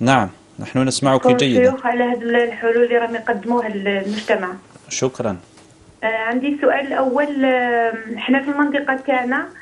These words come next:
Speaker 2: آه، شغل وحدك تروح الجنازة وتلقى وحدة family كاسة ما تقول لها نروح معاك للدار، يقولوا ماشي مليح. هذا السؤال الأول.
Speaker 1: هذا السؤال الأول.
Speaker 2: السؤال الثاني، آه،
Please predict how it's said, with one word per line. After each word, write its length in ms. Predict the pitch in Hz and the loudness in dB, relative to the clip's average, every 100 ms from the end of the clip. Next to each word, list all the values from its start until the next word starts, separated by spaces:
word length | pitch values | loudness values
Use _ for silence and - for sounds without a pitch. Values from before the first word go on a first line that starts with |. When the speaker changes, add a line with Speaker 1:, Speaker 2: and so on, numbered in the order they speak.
| - - - - - - _ - _ - | -20 -20 -20 -20 -20 -20 _ -20 _ 0
Speaker 2:
آه، 460 | 240 240 240 233 240 | 2 2 2 2 2
شغل 200 | 262 277 | 0 0
وحدك 400 | 294 254 302 - | -2 0 -4 -2
تروح 180 | 311 294 | -2 0
الجنازة 540 | 254 254 269 277 294 | 2 0 0 -2 -2
وتلقى 400 | 311 311 247 277 | -2 0 0 0
وحدة 420 | 285 269 277 294 294 | -2 -2 0 0 0
family 320 | 262 262 247 | 0 0 2
كاسة 240 | 262 262 | 0 2
ما 260 | 254 294 320 | 2 2 0
تقول 140 | 294 | -2
لها 140 | 285 269 | 0 0
نروح 160 | 277 | 0
معاك 320 | 262 233 254 247 | 0 0 0 -4
للدار، 420 | 220 202 180 170 - | -2 0 0 -4 -6
يقولوا 340 | 233 208 277 277 | -4 0 2 2
ماشي 280 | 269 277 | 0 0
مليح. 420 | 262 208 185 185 - - _ _ _ _ _ _ _ _ _ _ _ _ _ - - - - - _ - _ _ _ _ - _ _ - - - - - | 2 2 0 -2 -12 -20 _ _ _ _ _ _ _ _ _ _ _ _ _ -20 -20 -20 -20 -20 _ -20 _ _ _ _ -20 _ _ -20 -20 -20 -20 -12
هذا 260 | 196 220 262 | -2 0 0
السؤال 360 | 269 - 262 | -4 -2 0
الأول. 360 | 262 269 254 190 180 110 | 2 2 2 2 -2 2
Speaker 1:
هذا 220 | 113 127 | 4 4
السؤال 360 | 135 - 131 127 | 2 2 4 4
الأول. 340 | - 117 92 90 - - - _ - - - | 2 0 0 -10 -18 -18 -20 _ -20 -18 -2
Speaker 2:
السؤال 400 | 226 233 240 277 | -2 2 0 0
الثاني، 680 | 320 - 311 302 302 320 311 | -2 -4 -2 0 -2 0 0
آه، 640 | 277 262 247 240 226 220 | 2 0 0 0 0 -2